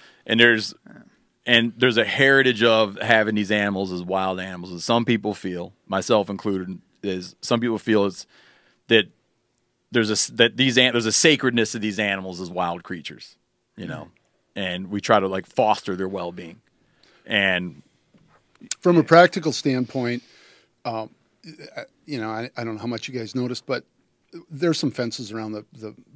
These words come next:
Speaker 3: barnyard and whatnot at our place. They're four-strand barbed wire fences, and they're kinda, uh, they're m-, mediocre <laughs> fences is what I would put them.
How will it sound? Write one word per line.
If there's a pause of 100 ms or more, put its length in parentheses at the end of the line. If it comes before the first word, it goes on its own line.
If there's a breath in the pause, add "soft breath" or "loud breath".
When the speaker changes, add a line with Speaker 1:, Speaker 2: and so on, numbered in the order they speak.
(340)
Speaker 3:
barnyard
and
whatnot
at
our
place.
They're
four-strand
barbed
wire
fences,
and
they're
kinda,
uh,
they're (160)
m-,
mediocre
<laughs>
fences
is
what
I
would
put
them.